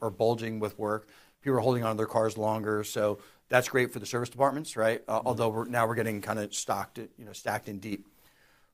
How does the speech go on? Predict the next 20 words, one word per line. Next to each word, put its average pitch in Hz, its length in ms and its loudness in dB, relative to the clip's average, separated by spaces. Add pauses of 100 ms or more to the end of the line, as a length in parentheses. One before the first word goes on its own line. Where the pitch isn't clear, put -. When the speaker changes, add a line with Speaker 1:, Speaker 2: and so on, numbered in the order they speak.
Speaker 1:
But 131 220 4
declined 139 440 4
work 123 300 6
for - 160 -4
me 107 400 -2
would 101 220 -12
be 101 480 -14
an 101 240 -20
easy 107 360 -18
home 101 300 -18
run, 95 520 -8 (300)
just - 180 -12
like 202 100 -4
service 165 320 -2
lane 156 140 0
sales. 139 420 0 (120)
As 120 240 0
I 127 60 0
said 120 240 0
before, 117 440 -2